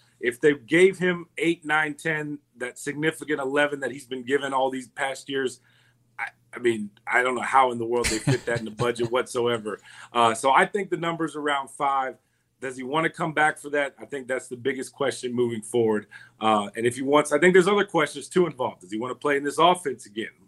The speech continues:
I mean, Cliff throws him screen passes every time, you know, he calls his number on the field. I don't know if I'd wanna do that again.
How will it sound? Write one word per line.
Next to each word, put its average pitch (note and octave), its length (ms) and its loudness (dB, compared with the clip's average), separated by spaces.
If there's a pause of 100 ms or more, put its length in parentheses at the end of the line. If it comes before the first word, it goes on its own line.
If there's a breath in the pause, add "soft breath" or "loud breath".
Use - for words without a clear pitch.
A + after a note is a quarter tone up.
(100)
I A2 60 -12
mean, A2 180 -12
Cliff C#3+ 280 0
throws C#3 200 2
him B2+ 120 -10
screen E3+ 320 -2
passes A#2+ 360 -4
every C3 200 -6
time, C3 320 -4 (360 soft breath)
you A#2+ 60 -6
know, B2+ 100 2
he C3 80 2
calls C#3 300 2
his B2 120 -8
number D3+ 280 0
on A#2 80 -2
the G#2+ 80 -6
field. G#2+ 220 -6
I A#2+ 80 -4
don't C3+ 80 -4
know C3+ 100 0
if B2 60 -4
I'd D3 180 4
wanna C3 200 -8
do A#2 180 -4
that A2+ 160 -2
again. A2 340 -6